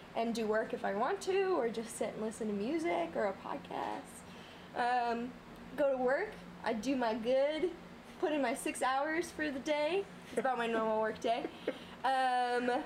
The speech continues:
Speaker 1: feel proud that I, like, contributed to something, 'cause
Speaker 2: Yeah.
Speaker 1: I've gotta have, I gotta contribute to something in my day,
Speaker 2: Yeah.
Speaker 1: to do something, otherwise I feel un-, unfulfilled,
Speaker 2: Yeah.
Speaker 1: you know?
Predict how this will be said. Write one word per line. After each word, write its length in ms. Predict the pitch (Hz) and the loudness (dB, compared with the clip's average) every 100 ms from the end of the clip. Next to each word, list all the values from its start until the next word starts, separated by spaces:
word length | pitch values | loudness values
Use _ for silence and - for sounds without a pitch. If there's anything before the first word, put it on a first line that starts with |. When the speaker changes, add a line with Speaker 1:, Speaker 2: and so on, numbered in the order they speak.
| - | -4
Speaker 1:
feel 180 | - 320 | -2 0
proud 560 | 311 339 285 302 370 370 | 2 4 4 2 0 2
that 100 | 277 | 2
I, 100 | 262 | 4
like, 200 | 254 240 | 4 2
contributed 720 | 285 240 302 277 277 262 247 - | 0 0 2 2 4 2 2 -2
to 100 | 285 | -2
something, 640 | 269 240 247 240 254 285 | 2 0 2 2 2 0
'cause 80 | - | 0
Speaker 2:
Yeah. 180 | - 294 | 2 2
Speaker 1:
I've 100 | 302 | 2
gotta 200 | 330 330 | 2 4
have, 320 | 302 262 220 - - - | 4 2 0 -8 -16 -6
I 80 | - | 0
gotta 160 | 320 330 | 2 2
contribute 520 | 294 247 269 233 196 - | 2 0 0 0 0 -2
to 100 | 254 | -4
something 380 | 233 226 247 240 | 0 0 2 2
in 160 | 226 | 2
my 140 | 208 190 | 2 0
day, 480 | 190 190 180 139 - | 2 2 4 0 -2
Speaker 2:
Yeah. 160 | - - | -2 0
Speaker 1:
to 100 | 254 | 0
do 140 | 214 220 | -2 -2
something, 640 | 208 214 214 208 208 208 - - - | -2 0 0 0 0 -2 -8 -16 -2
otherwise 320 | 247 262 233 | 2 4 4
I 60 | 220 | 0
feel 840 | 220 - 226 214 202 202 202 202 208 - - - - | -2 -6 0 2 4 4 2 0 -2 -12 -16 -12 -2
un-, 420 | 233 240 220 226 - - | 0 2 2 0 -6 -4
unfulfilled, 640 | 208 247 - - 262 202 - - - | -2 0 -2 -2 0 0 0 -6 -2
Speaker 2:
Yeah. 120 | - | 2
Speaker 1:
you 60 | 247 | 4
know? 280 | 214 202 | 4 2